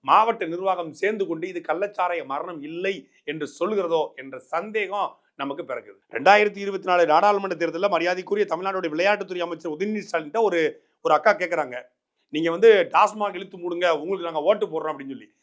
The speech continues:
அதுக்கு ம-, விளையாட்டுத்துறை அமைச்சர் உதயநிதி ஸ்டாலின் சொல்றாரு, "இப்படித்தான் எங்க தாத்தா ரெண்டாயிரத்தி பதினாறுல சொன்னாரு, ட-,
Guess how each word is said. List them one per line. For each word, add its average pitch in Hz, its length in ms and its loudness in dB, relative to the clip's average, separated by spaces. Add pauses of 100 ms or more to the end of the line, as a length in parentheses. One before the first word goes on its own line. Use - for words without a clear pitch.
(140)
அதுக்கு 165 240 2 (140)
ம-, 139 220 -6 (220)
விளையாட்டுத்துறை 185 460 2
அமைச்சர் 165 260 -8
உதயநிதி 196 240 -6
ஸ்டாலின் 165 240 -2
சொல்றாரு, 160 300 -4 (320)
"இப்படித்தான் 180 360 -2
எங்க 151 120 -8
தாத்தா 185 320 2
ரெண்டாயிரத்தி 175 400 -4
பதினாறுல 156 420 -6
சொன்னாரு, 139 380 -4 (600)
ட-, 147 140 6